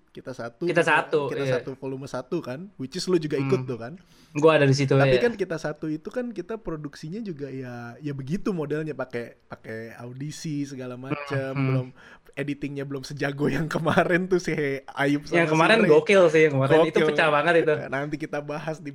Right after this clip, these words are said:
Speaker 1: di, nanti ada kita bahas
Speaker 2: Iya.
Speaker 1: itu so-, soal Kita, Kita Satu yang berikutnya. Ya kan berarti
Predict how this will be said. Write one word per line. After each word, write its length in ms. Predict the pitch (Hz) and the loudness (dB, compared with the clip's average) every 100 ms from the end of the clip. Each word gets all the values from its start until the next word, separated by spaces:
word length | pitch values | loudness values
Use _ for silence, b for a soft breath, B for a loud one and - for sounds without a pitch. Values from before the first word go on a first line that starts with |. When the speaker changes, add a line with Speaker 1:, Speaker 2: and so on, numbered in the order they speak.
| 147 156 | -14 -10
Speaker 1:
di, 180 | 143 143 | -8 -8
nanti 220 | 143 143 | -8 -6
ada 140 | 147 143 | -6 -8
kita 200 | 139 147 | -8 -10
bahas 160 | 143 180 | -4 0
Speaker 2:
Iya. 200 | 185 139 | 2 0
Speaker 1:
itu 100 | 143 | -4
so-, 240 | 139 135 - | -10 -12 -14
soal 200 | 139 135 | -12 -12
Kita, 340 | - 143 131 127 | -14 -14 -14 -12
Kita 220 | 143 131 | -14 -10
Satu 260 | 131 127 143 | -10 -8 -8
yang 200 | 131 127 | -10 -12
berikutnya. 540 | 151 143 147 143 131 | -14 -14 -14 -16 -16
Ya 160 | 147 151 | -10 -8
kan 180 | 226 247 | -6 -6
berarti 360 | 202 185 262 | -4 -4 -6